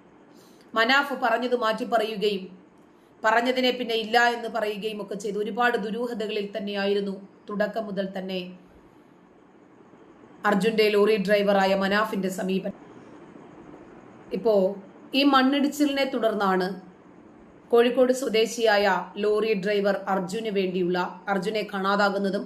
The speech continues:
അവന് വേണ്ടിയുള്ള തെരച്ചിൽ ആരംഭിക്കുന്നതും. നിർണായകമായ കണ്ടെത്തലുകളാണ് ഇപ്പോൾ പുറത്തു വരുന്നത്. ഇപ്പോ ഗംഗാവാലി പുഴയിൽ നടത്തിയ തെരച്ചിലില്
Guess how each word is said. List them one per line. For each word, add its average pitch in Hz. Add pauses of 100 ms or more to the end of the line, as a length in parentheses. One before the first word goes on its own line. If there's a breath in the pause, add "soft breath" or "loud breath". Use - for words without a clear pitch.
അവന് 226
വേണ്ടിയുള്ള 190 (120)
തെരച്ചിൽ 190 (580)
ആരംഭിക്കുന്നതും. 180 (880 loud breath)
നിർണായകമായ 302 (140)
കണ്ടെത്തലുകളാണ് 214
ഇപ്പോൾ 185
പുറത്തു 190
വരുന്നത്. - (800)
ഇപ്പോ 214 (180)
ഗംഗാവാലി 208
പുഴയിൽ 208
നടത്തിയ 196
തെരച്ചിലില് 185